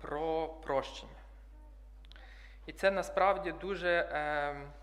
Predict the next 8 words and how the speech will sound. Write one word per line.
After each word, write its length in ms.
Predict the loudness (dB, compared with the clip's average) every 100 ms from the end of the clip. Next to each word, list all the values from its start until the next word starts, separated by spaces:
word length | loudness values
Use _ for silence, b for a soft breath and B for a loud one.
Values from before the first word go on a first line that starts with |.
| -16 -14
серйозна 600 | -6 -2 4 6 6 4
і 100 | 0
глибока 460 | -2 -2 0 2 0
тема. 340 | 0 -2 -4 -8 -14 -16 -18 -18 -18 -18 b b b b b -6
Прощення, 600 | 0 0 0 -6 -10 -8
як 340 | -2 0 0 -4
прощати. 880 | -8 -8 -6 -2 -4 -4 -8 -8 B B B B B B B B -14 -8
Е, 640 | -6 -4 -4 -2 -2 -2